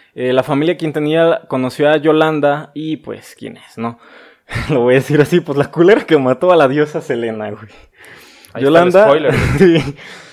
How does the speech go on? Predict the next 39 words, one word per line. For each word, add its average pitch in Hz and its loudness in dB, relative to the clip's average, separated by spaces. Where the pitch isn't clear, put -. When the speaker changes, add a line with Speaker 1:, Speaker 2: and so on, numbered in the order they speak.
Speaker 1:
¡Tarán! 156 0
Yolanda 202 2
Saldívar, 165 2
eh, 151 2
fue 156 2
a 147 -2
pedir 143 -4
la 143 0
aprobación 120 -4
de 143 0
Abraham 131 -2
Quintanilla 160 -4
para 143 -6
formar 127 -4
un 139 -6
club 139 -8
de 131 -6
fans 139 -6
en 120 -12
San 123 -8
Antonio. 127 -4
O - -18
sea, - -12
antes 131 -4
de 139 -8
que 147 -4
pidiera 127 -2
esto, 143 -6
se, 113 -6
se - -12
empezó 120 -10
a 120 -8
hacer, 131 -6
eh, 113 -8
pues, - -16
compa 120 -8
de 127 -6
la 113 -10
familia. 160 -14